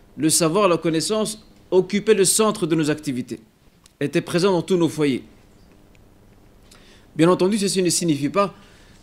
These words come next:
que les musulmans sont parfaits. Nous avons besoin de certaines distances critiques par rapport à notre histoire. Il y a des moments de gloire, certes, mais il y a aussi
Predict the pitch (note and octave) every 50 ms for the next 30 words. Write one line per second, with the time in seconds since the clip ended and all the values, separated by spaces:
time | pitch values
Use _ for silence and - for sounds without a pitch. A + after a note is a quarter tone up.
0 | - - - - D#3+ D#3+ D#3+ D#3 D#3 D3+ - - - - - - - - - -
1 | - - - - - - - - - - - - - - - B2 C3 B2 B2+ A#2+
2 | B2 C#3+ D3 E3 E3 - D3+ B2+ - C#3+ - - G#3 G3+ - - - - - -
3 | - - - - - - - - - - - - - - - - - - - -
4 | - - - _ _ _ _ _ _ - B2+ C3 A#2+ C#3 C3+ D3 C#3+ C3+ C3 E3+
5 | F#3 E3 D3+ C#3 - D3+ - D#3+ C#3+ B2+ C3 C#3+ C#3+ - D#3+ D#3 - - - F#3
6 | F3+ - C4 - - - - - - - - - - _ _ _ _ - - B2
7 | A2+ B2 A#2+ - D#3 E3 D#3 C3 - - - - - - - - _ - - -
8 | B2 C3 B2+ - - C3 - - A3+ A#3+ G3+ A#2 G#2+ - - - - - - -
9 | - - - _ - - A2+ A#2 A2+ G#2+ A#2+ A#2+ A#2+ B2 B2+ B2+ B2 C#3 B2+ B2
10 | C3 C#3+ C3+ C3 - - A3 A#3 A#3 - - - - G#2+ G#2+ G#2+ A2+ A#2 - -
11 | F3+ G3 E3